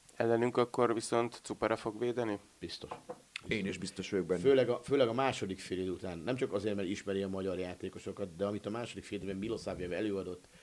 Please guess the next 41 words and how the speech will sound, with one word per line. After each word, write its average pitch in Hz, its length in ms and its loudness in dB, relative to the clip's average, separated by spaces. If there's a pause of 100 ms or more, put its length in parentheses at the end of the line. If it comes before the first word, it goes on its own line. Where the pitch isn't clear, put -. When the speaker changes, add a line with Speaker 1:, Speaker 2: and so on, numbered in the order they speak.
(200)
Speaker 2:
az 90 120 -10
első 131 380 0
fél 101 260 -6
idei 90 340 -4 (320)
tizenegy 104 420 0
védése 92 380 -4
után 90 220 -8
sikerült 82 640 -8 (280)
egyet 98 420 2
hozzátennie, 87 920 -8 (760)
és - 180 -6
Hallgrímsson 117 600 0
is 95 140 -6
az 80 120 -6
első 113 280 -2
fél 87 120 -8
idei 82 160 -4
kilenc 101 400 -4
védése 87 460 -6
után 98 280 -6
összességében 90 640 -6
még 85 140 -8
hármat 87 420 -8
tett - 180 -14
hozzá. 117 120 2
Speaker 3:
Igen, 113 240 8
de 117 80 6
abból 104 180 8
Speaker 2:
A - 20 -4
Speaker 3:
kettőt 113 360 8
az 92 60 4
Speaker 2:
legvégén 113 280 6
Speaker 3:
utolsó 92 260 8
Speaker 2:
és 87 100 2
a, 82 120 -4
és 95 200 0
a 92 60 0
Speaker 3:
percben, 107 120 10
Speaker 2:
legvégén. 120 300 6
Speaker 3:
amikor 117 300 4
kényszerlövés 98 600 4